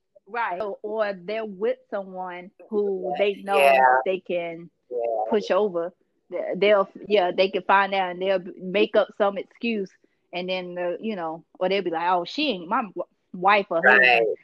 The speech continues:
Speaker 1: They ain't going nowhere." You know what I'm saying? So that's why they probably
Speaker 2: Right.
Speaker 1: act like
Speaker 2: Yeah.
Speaker 1: that, 'cause they allow them to
Speaker 2: That
Speaker 1: do
Speaker 2: would
Speaker 1: that.
Speaker 2: work for me.
Speaker 1: It'd be so crazy. But then you do have the sneaky ones who won't put up a picture. I'm like,
Speaker 2: Mm-hmm.
Speaker 1: "Hold on, why you ain't got no picture up?" "Oh, because I don't need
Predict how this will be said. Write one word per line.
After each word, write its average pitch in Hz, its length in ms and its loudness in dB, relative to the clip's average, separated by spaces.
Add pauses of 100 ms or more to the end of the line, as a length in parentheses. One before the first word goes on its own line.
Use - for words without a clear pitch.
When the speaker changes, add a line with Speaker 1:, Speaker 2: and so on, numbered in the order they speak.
(200)
Speaker 1:
They 196 60 2
ain't 214 260 -2
going 180 280 -2
nowhere." 170 400 -6
You 185 140 -8
know 202 80 -6
what 190 100 -8
I'm 190 60 -16
saying? 190 320 -6
So 180 140 -6
that's 196 280 -2
why 196 220 4
they 233 120 8
probably 202 340 4
Speaker 2:
Right. - 20 2
Speaker 1:
act 233 200 0
like 170 200 -10
Speaker 2:
Yeah. 202 140 -2
Speaker 1:
that, 196 100 -4
'cause 202 140 -10
they 175 120 -10
allow 180 360 -4
them 180 120 -16
to 180 60 -16
Speaker 2:
That 160 120 4
Speaker 1:
do 233 60 4
Speaker 2:
would 214 100 4
Speaker 1:
that. 165 80 -2
Speaker 2:
work 131 200 6
for - 320 -14
me. - 100 -6 (440)
Speaker 1:
It'd 262 140 2
be 247 200 -2
so 214 200 2
crazy. 208 300 0
But 190 140 -8
then 226 160 -2
you 330 200 -6
do 339 160 -6
have 302 240 -2
the 254 140 -16
sneaky 285 280 -10
ones 214 300 -8
who 262 100 -2
won't 247 420 0
put 285 140 0
up 226 140 -2
a - 60 2
picture. 190 460 -2 (380)
I'm 339 180 -4
like, 277 40 0
Speaker 2:
Mm-hmm. - 160 0
Speaker 1:
"Hold 339 120 -4
on, 302 140 -8
why 359 160 -8
you 359 180 -8
ain't 330 140 -12
got 311 140 -10
no 277 100 -16
picture 220 560 -10
up?" - 60 -14 (580)
"Oh, 240 300 0
because 226 580 -4 (540)
I 240 220 -2
don't 247 360 -2
need 254 260 -2